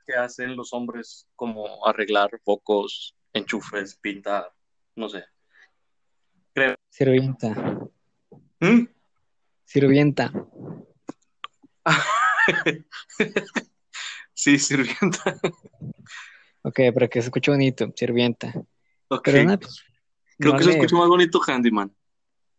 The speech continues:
Speaker 2: Bueno, para usted, pero para mí se escucha más chistoso decirle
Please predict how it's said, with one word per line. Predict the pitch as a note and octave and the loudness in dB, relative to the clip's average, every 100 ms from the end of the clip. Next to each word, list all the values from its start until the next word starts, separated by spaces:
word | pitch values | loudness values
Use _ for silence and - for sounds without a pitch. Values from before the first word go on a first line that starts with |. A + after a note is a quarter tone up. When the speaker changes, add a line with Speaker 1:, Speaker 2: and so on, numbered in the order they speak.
| _ _ _ _ _ _ _ _ _ D#3+ | _ _ _ _ _ _ _ _ _ 0
Speaker 2:
Bueno, | D3+ C#3 | 2 4
para | B2+ B2 | 4 4
usted, | - C3+ A#2 | 4 2 4
pero | B2+ | 2
para | A#2+ B2 | 4 4
mí | C3 C3+ | 4 2
se | |
escucha | D3 C#3 D3+ | 0 0 2
más | C#3+ C3+ B2+ - | 4 4 4 2
chistoso | D3 C3 B2 B2+ | 0 2 2 2
decirle | A#2 A2+ B2 A#2 - | 2 0 0 0 -4